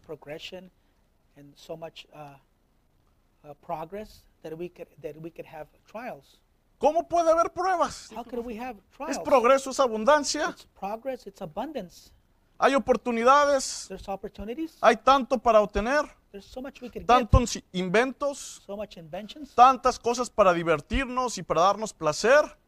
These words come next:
Speaker 1: So many things to entertain us, so many things to give us
Speaker 2: Y
Speaker 1: pleasure.
Speaker 2: hallamos a las enfermedades mentales apora-, apoderándose de la gente.
Speaker 1: And we find out that the, that the, the sickness of the mind taking a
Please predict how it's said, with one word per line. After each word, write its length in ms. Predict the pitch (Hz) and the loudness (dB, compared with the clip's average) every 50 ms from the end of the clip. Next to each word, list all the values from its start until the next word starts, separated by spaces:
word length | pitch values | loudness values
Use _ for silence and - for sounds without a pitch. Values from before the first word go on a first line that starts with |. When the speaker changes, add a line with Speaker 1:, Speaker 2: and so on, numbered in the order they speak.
| _ _ _ | _ _ _
Speaker 1:
So 100 | - 202 | -18 -16
many 160 | 214 214 190 | -16 -16 -18
things 200 | - 202 202 196 | -18 -20 -20 -16
to 80 | - 202 | -14 -14
entertain 400 | 202 214 214 - - 196 214 233 | -14 -14 -18 -20 -20 -18 -18 -18
us, 100 | 254 220 | -20 -20
so 100 | _ - | _ -20
many 140 | 190 190 180 | -20 -20 -20
things 220 | _ 196 185 - - | _ -18 -18 -18 -16
to 60 | 175 | -16
give 140 | 170 185 180 | -16 -16 -16
us 80 | - | -18
Speaker 2:
Y 40 | _ _ | _ _
Speaker 1:
pleasure. 200 | 185 175 175 190 | -8 -2 0 2
Speaker 2:
hallamos 440 | 214 233 269 294 302 311 302 - 262 | 6 8 8 6 6 4 0 0 2
a 60 | 226 | 2
las 160 | 214 208 - | 2 0 0
enfermedades 680 | 202 185 175 - 165 165 180 196 214 247 269 262 233 214 | -4 -6 -6 -6 -6 -4 2 4 4 6 6 4 0 -4
mentales 640 | 196 185 175 170 - - 220 233 233 233 220 - - - | -8 -10 -10 -4 2 2 4 4 2 0 -4 -6 -2 -2
apora-, 420 | - 135 - 165 160 156 156 - - | -2 -2 -2 -4 -4 -4 -4 -2 -2
apoderándose 760 | - 160 - - 165 156 151 151 175 190 190 202 185 - 175 | -4 -4 -4 -4 -4 -2 0 0 -2 -2 -2 -6 -8 -8 -8
de 60 | 151 135 | -6 -6
la 100 | 131 135 | -6 -8
gente. 580 | - - - 214 220 208 190 - _ - - - _ | -8 -10 -10 -8 -8 -10 -12 -14 _ -20 -20 -20 _
Speaker 1:
And 140 | 175 180 180 | -20 -20 -18
we 140 | 202 233 208 _ _ | -18 -18 -18 _ _
find 340 | 196 196 196 196 190 180 185 | -20 -20 -20 -20 -18 _ -14
out 280 | 180 185 190 185 - - | -14 -12 -14 -16 -16 -18
that 100 | 160 156 _ | -20 -20 _
the, 160 | - 156 151 151 _ _ _ _ _ _ _ | -20 -20 -20 _ _ _ _ _ _ _ _
that 140 | 165 160 156 _ _ | -16 -16 -16 _ _
the, 300 | 160 156 147 143 139 139 _ _ 143 | -14 -14 -14 -14 -18 -20 _ _ -20
the 140 | 156 151 - _ _ | -20 -20 -20 _ _
sickness 520 | - - - - - - 233 220 214 - - | -20 -14 -8 -8 -8 -8 -8 -12 -12 -12 -14
of 80 | 160 | -14
the 80 | 165 156 | -14 -16
mind 440 | 156 165 175 185 190 196 202 185 165 _ _ _ _ | -14 -14 -14 -14 -14 -14 -14 -16 -18 _ _ _ _
taking 240 | - 185 175 - | -16 -14 -14 -14
a 40 | 185 | -16